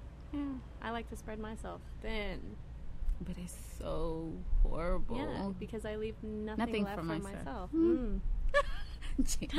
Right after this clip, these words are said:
Speaker 2: Mm.
Speaker 1: Mm. <laughs>
Speaker 2: But it's true. I,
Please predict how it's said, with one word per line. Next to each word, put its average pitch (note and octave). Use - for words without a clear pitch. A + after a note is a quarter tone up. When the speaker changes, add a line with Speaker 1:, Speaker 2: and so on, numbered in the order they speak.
Speaker 2:
Mm. A#3
Speaker 1:
Mm. D4
<laughs> -
Speaker 2:
But A#3+
it's A#3+
true. B3
I, A#3